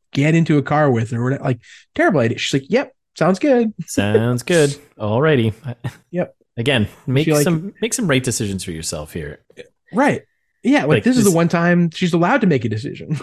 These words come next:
Speaker 1: <laughs>
Speaker 2: So then, uh, she gets a change of clothes. It's just his, like, cook's
Speaker 1: <laughs>
Speaker 2: jacket.
Speaker 1: Yeah.
Speaker 2: It's, like, his chef's jacket and, like, uh, the, the flame
Speaker 1: And, like,
Speaker 2: retardant,
Speaker 1: pants.
Speaker 2: like, pants, like the cook, you know,
Speaker 1: Yeah.
Speaker 2: cook pants, whatever.
Speaker 1: Yep.
Speaker 2: Uh, and it's all just stuff from the trailer. I'm not getting on that,
Speaker 1: The,
Speaker 2: that, that
Speaker 1: the
Speaker 2: dangerous
Speaker 1: Italian
Speaker 2: thing.
Speaker 1: death bike.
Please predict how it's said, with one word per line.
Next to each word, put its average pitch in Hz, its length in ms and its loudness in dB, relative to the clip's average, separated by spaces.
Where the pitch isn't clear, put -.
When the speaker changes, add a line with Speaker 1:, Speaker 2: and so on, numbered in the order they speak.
Speaker 1:
<laughs> - 120 -20
Speaker 2:
So 165 120 0
then, 175 300 2
uh, 139 340 0
she 143 140 -4
gets 139 140 -2
a - 40 -8
change 135 160 0
of 113 60 -8
clothes. 120 220 2
It's 92 120 -8
just - 220 -8
his, - 280 -10
like, 82 220 -8
cook's - 380 -12
Speaker 1:
<laughs> - 160 -16
Speaker 2:
jacket. 240 420 0
Speaker 1:
Yeah. - 140 -6
Speaker 2:
It's, 127 100 -6
like, 113 100 0
his 123 100 0
chef's - 220 -2
jacket 120 260 0
and, 104 100 -4
like, 98 220 -2
uh, 87 240 -6
the, 85 280 -12
the 95 220 -8
flame 110 260 -2
Speaker 1:
And, 104 40 0
like, 95 100 -4
Speaker 2:
retardant, 117 180 2
Speaker 1:
pants. 95 240 -6
Speaker 2:
like, 95 160 -4
pants, 85 340 -10
like 80 140 -10
the 90 80 -12
cook, - 260 -12
you 101 80 -8
know, 143 60 -4
Speaker 1:
Yeah. 110 60 -2
Speaker 2:
cook 113 160 -8
pants, 85 320 -8
whatever. 78 240 -10
Speaker 1:
Yep. 113 220 -4
Speaker 2:
Uh, - 40 0
and 101 380 0
it's 120 160 0
all 127 140 2
just 113 140 -2
stuff 117 140 -2
from 110 100 -4
the 95 60 -4
trailer. 90 260 -2
I'm 135 160 -4
not 151 160 -2
getting 80 200 -4
on 80 120 -8
that, 80 200 -8
Speaker 1:
The, - 60 -6
Speaker 2:
that, 87 400 -8
that 78 220 -8
Speaker 1:
the - 60 -2
Speaker 2:
dangerous 110 180 -2
Speaker 1:
Italian 127 240 2
Speaker 2:
thing. 113 40 -2
Speaker 1:
death 113 240 -2
bike. 101 380 -6